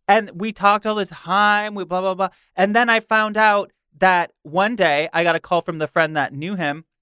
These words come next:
and said that he was on the run and he had robbed, um,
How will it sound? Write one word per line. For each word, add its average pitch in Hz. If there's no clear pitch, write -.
and 185
said 208
that 208
he 214
was 208
on 214
the 208
run 226
and 190
he 208
had 208
robbed, 190
um, 170